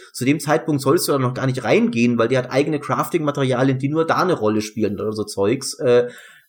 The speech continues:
also da, da, das Spiel ist mir irgendwie, da, da f-, fehlt mir am Anfang einfach das, wo es mir sagt, ja, ich zieh dich auch rein. Ähm,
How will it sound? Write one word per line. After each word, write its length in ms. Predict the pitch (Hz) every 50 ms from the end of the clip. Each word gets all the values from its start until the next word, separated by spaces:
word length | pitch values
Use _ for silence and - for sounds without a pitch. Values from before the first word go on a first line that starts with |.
| _ _ -
also 160 | 123 120 131
da, 240 | 123 127 127 135 135
da, 100 | 139 139
das 220 | 135 175 214 -
Spiel 240 | - - 269 269 240
ist 180 | 190 208 - 220
mir 80 | 214 -
irgendwie, 640 | - 202 202 202 185 - 180 180 175 180 180 175 - - - _ _ _ _ _ _ _ _ _ _ _ _ _ _ -
da, 160 | 143 143 143
da 140 | - 160 156
f-, 220 | - - - - -
fehlt 380 | - - 190 196 214 208 214
mir 120 | 196 175 147
am 120 | 143 139
Anfang 480 | - 165 202 240 240 - 175 147 135 -
einfach 420 | - - 123 120 - 135 120 - -
das, 520 | - 123 123 - - - - - - _ _ -
wo 200 | - 139 143 135
es 120 | 131 131 -
mir 120 | 143 131
sagt, 240 | 120 131 131 131 131
ja, 320 | 135 127 143 143 139 139 131 -
ich 180 | 147 - -
zieh 180 | - - 160 156
dich 220 | 156 147 131 -
auch 200 | 113 110 107 - 123
rein. 600 | 151 180 170 131 110 101 107 127 160 - - - - _ _ _ _ _
Ähm, 800 | - 123 120 120 120 120 117 117 120 117 117 117 120 120 - -